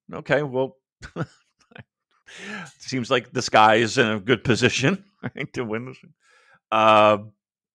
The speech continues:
I don't know. I don't, I don't know. I don't know. I haven't gotten any clarity on why this is what it, why it is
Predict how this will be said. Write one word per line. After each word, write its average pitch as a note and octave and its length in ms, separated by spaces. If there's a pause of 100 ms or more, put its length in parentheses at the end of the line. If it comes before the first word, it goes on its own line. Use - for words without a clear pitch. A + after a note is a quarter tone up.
(600)
I G3 100
don't F3 160
know. G2 240
I A#2 160
don't, C3+ 220
I C3 100
don't B2 260
know. G#2+ 300 (340)
I G#2+ 100
don't A2 240
know. G#2+ 180
I G#2 120
haven't A#2+ 440
gotten A2 240
any G#2+ 180
clarity G#2 560
on F#2+ 400
why F#2 640 (1300)
this G2+ 640
is G2 320
what F#2 200
it, F2 120
why F#2 260
it F2 160
is F2 420